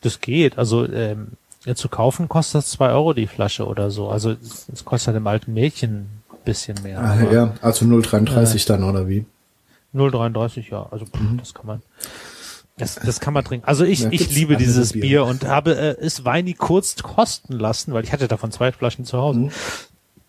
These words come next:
Speaker 1: Und ich hab's ihn kurz kosten lassen. Und als er dann, äh,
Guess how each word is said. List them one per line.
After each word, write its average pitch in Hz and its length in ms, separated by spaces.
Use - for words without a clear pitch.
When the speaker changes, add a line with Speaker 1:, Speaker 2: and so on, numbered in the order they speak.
Speaker 1:
Und 165 180
ich 135 80
hab's - 160
ihn 139 100
kurz - 260
kosten - 420
lassen. 127 360
Und 131 180
als 147 180
er 160 60
dann, 143 260
äh, 143 400